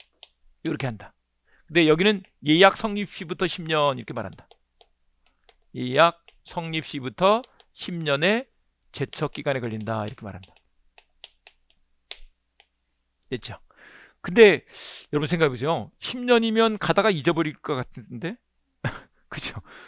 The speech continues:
너무 길어! 그럼 중간에 물어볼 수 있어. "너 어쩔래?" 물어볼 수가 있어. 예. "할 거야, 말 거야?" 취고를 하는데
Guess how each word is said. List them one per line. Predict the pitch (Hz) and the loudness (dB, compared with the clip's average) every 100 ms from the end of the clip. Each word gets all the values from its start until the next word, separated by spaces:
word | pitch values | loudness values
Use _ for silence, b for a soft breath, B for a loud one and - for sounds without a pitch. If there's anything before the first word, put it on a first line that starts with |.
| B | B
너무 | 208 269 320 | 10 10 8
길어! | 285 254 262 180 113 - _ _ _ - | 8 12 12 12 6 -2 _ _ _ -4
그럼 | 175 | -2
중간에 | 170 170 175 170 | -2 2 4 4
물어볼 | 143 151 135 | 2 2 0
수 | - | -4
있어. | 98 b b - | -18 b b -2
"너 | 175 | 2
어쩔래?" | 156 - 160 151 156 160 156 - | 2 4 2 4 2 2 0 -4
물어볼 | 123 147 123 | -6 -4 -4
수가 | - 113 | -4 -8
있어. | 101 - - _ _ _ _ _ _ 107 | -8 -14 -20 _ _ _ _ _ _ -12
예. | 101 - _ | -12 -14 _
"할 | - 220 | 0 2
거야, | 226 226 196 | 6 8 8
말 | 151 | 6
거야?" | 156 147 135 196 247 _ _ _ - - | 4 4 4 4 0 _ _ _ -20 -8
취고를 | - 208 196 | -4 2 6
하는데 | 185 175 156 131 | 6 4 0 0